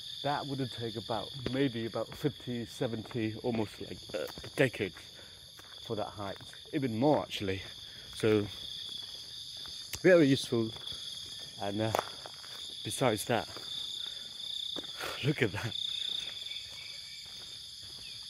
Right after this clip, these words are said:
You wouldn't imagine that is one of the most beautiful temple and one of the most unique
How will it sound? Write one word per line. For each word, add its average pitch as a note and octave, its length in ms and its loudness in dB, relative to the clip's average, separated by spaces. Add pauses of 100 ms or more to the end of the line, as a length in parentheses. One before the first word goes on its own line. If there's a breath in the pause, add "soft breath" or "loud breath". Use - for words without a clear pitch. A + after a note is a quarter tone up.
(400)
You A2+ 100 -4
wouldn't C3+ 200 8
imagine C3 400 8
that G#2 220 -2
is - 180 -6 (840 loud breath)
one G#2+ 140 2
of F#2+ 140 -2
the G2+ 80 -2
most G#2 400 -4
beautiful A2 480 -6
temple G2+ 500 -2 (160)
and G2 160 -2 (1700 loud breath)
one G2+ 140 0
of G2 120 -2
the G#2 80 0
most G#2 380 0
unique G#2+ 460 2